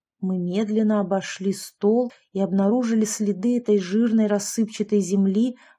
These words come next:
на полу и на подоконнике. Яшка схватила кухонное полотенце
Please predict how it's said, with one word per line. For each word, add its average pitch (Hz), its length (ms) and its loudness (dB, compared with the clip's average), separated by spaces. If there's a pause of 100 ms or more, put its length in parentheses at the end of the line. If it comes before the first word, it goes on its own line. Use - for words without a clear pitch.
на 196 140 -2
полу 196 500 -2
и - 140 -4
на 208 140 0
подоконнике. 196 1300 -4 (520)
Яшка 214 440 -4
схватила 220 600 -2
кухонное 190 560 -4
полотенце 180 840 -6